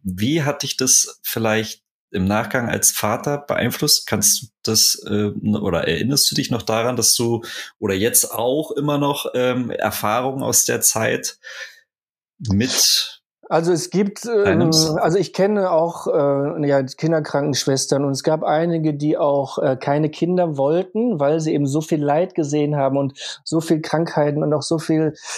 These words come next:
Speaker 2: auf der Intensivstation siehst du ja dann auch die seltensten Krankheiten, Neugeborenen, bei denen die ganze Haut wegblättert und wo du weißt, die sterben in, in vier Wochen.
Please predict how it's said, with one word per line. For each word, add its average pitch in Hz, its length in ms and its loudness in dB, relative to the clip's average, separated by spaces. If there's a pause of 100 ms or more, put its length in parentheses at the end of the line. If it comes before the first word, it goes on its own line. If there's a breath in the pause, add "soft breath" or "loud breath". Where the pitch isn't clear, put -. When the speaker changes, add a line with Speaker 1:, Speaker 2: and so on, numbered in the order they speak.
(520 loud breath)
Speaker 2:
auf 147 200 -2
der 170 100 0
Intensivstation 156 920 0
siehst 170 260 0
du 160 60 2
ja 151 160 4
dann 160 140 0
auch 139 80 -2
die 156 100 -2
seltensten 160 640 0
Krankheiten, 139 540 0
Neugeborenen, 151 720 0
bei 143 120 0
denen 151 220 0
die 147 80 0
ganze 151 400 0
Haut 147 340 0
wegblättert 143 920 0
und 135 140 0
wo 139 160 2
du 139 100 0
weißt, 147 260 0
die 147 60 -8
sterben 156 400 0
in, 143 140 0
in 185 260 0
vier 135 300 0
Wochen. 151 300 0